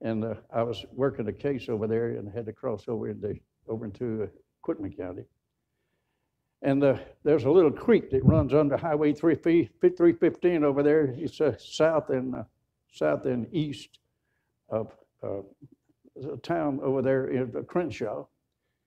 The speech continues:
in Panola County called Indian Creek.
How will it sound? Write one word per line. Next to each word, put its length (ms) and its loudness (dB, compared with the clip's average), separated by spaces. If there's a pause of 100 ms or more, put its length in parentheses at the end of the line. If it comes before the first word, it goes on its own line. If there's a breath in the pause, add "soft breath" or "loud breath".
in 220 -8 (100)
Panola 320 -4
County 320 -12 (720)
called 220 0
Indian 440 2
Creek. 360 -2